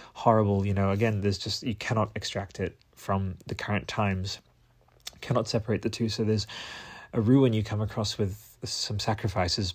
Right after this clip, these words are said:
more than you ever see the last memories, which are these or-, orbs,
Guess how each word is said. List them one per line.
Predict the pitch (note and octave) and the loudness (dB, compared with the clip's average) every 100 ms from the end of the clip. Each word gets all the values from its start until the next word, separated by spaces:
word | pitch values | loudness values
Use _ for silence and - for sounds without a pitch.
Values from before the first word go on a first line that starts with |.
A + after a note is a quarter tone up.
| - | -4
more | A#2 A#2 A2+ A2 G2+ | 0 4 4 4 2
than | G2+ G2+ | 2 2
you | G2+ | 2
ever | G2 | 0
see | - G#2+ F#2 F#2+ | 0 0 0 0
the | A2+ G2 F#2+ G2+ | -2 0 0 2
last | G2+ G2+ G#2 | 0 0 -2
memories, | F#2+ G2 F#2+ | -2 -2 -2
which | G2+ - | -6 -2
are | |
these | G2+ G2 | -2 0
or-, | G#2+ G#2 - | 2 2 2
orbs, | G2 F#2 - | 0 0 -2